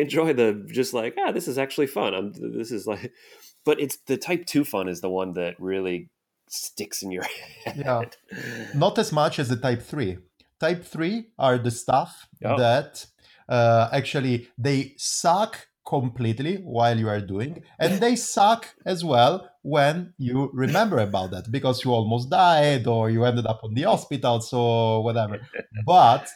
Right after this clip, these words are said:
Speaker 2: type three fun
Speaker 1: Yeah.
Speaker 2: is the best one when you're talking about it with your friends on a campfire or in front of a beer or whatever.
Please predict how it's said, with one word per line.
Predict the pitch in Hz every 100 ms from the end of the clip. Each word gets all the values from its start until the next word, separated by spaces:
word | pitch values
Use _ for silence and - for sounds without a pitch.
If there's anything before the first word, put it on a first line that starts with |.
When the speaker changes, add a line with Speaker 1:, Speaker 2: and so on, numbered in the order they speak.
| -
Speaker 2:
type | 170 202
three | - 151 147
fun | 147 147 110 104 143 -
Speaker 1:
Yeah. | - 127
Speaker 2:
is | 117 92
the | 120
best | 98 123 147 -
one | 127 107 123 175 175
when | 117 113
you're | 117 113
talking | 139 135 143 143 - -
about | 110 95 104 123
it | 143 _
with | 120 117
your | 113 117
friends | 117 113 147 - - _
on | 123
a | 117
campfire | - 127 127 - 117 113 113
or | 110 110
in | 110
front | 123 113
of | 117
a | 101
beer | 101 101 101
or | 98
whatever. | 92 85 82 98 127